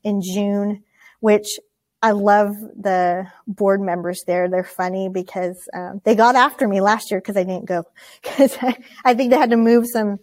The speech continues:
um, spa-, venue spaces. So I, I, and then it was a weekend during my husband's birthday weekend, and I was like, "I gotta have other things I gotta do." So, um,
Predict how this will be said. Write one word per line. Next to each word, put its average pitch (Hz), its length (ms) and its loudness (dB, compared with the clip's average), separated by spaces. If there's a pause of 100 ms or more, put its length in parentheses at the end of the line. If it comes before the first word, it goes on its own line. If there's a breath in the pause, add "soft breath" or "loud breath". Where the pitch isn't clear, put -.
(400 soft breath)
um, 202 300 2
spa-, 233 360 4
venue 240 380 4
spaces. 202 680 0
So 214 80 0
I, 190 300 2
I, 196 160 -6 (180)
and 202 140 -6
then 202 340 -4
it 220 100 -4
was 202 120 -4
a 202 60 -2
weekend 214 500 -2
during 202 200 -4
my 185 100 -6
husband's 196 400 -8
birthday 208 260 -6
weekend, 208 440 -6
and 190 80 -10
I 185 40 -8
was 185 120 -12
like, 160 180 -10
"I 202 120 -4
gotta 208 180 0
have 202 220 -8
other 190 180 -2
things 190 300 -8
I 190 80 0
gotta 185 240 -2
do." 180 400 -2
So, - 420 -12 (560 soft breath)
um, 185 380 -4